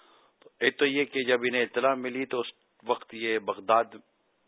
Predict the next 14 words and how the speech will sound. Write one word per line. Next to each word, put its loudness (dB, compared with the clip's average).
شریف -8
میں -8
ان -12
کی -6
تھی، -14
تو -8
وہاں -2
سے -2
یہاں 0
تک 0
آنا -6
یہ -8
بھی -8
ایک -6